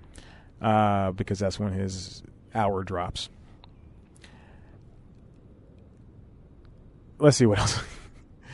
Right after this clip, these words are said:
The C plus comedy dot com. Oh, then you can follow us. If you wanna see a video version of the show, youtube dot com slash C plus comedy, where you can also see our premiere show,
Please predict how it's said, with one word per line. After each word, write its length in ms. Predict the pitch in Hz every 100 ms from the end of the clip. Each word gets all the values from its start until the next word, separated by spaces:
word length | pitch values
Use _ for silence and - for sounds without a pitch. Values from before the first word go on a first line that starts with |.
| - - - - - - - -
The 380 | 110 101 98
C 120 | 92 117
plus 120 | 107
comedy 220 | 110 104
dot 80 | 90
com. 20 |
Oh, 240 | 127 113 123
then 160 | 135
you 80 | 139
can 120 | 135
follow 240 | 123 117 113
us. 200 | - - - - - - - - - - -
If 60 | -
you 40 |
wanna 80 | 117
see 100 | 123
a 60 | 110
video 180 | 120
version 240 | 107 104 95
of 60 |
the 20 | 95
show, 280 | - 95 110 - - - 127
youtube 240 | 143 131
dot 180 | 110 92
com 220 | 110 101
slash 260 | - 104 -
C 60 |
plus 180 | 101 95
comedy, 320 | 127 143 165 - - - - - - - - - - - - - - -
where 140 | 127
you 60 | 120
can 80 | 131
also 360 | 143 - 127
see 360 | 110 - 95 104 - - - - - - - - - - - - - - - - - - - - - - - -
our 240 | 120 120
premiere 320 | - 113 113
show, 340 | 104 117 104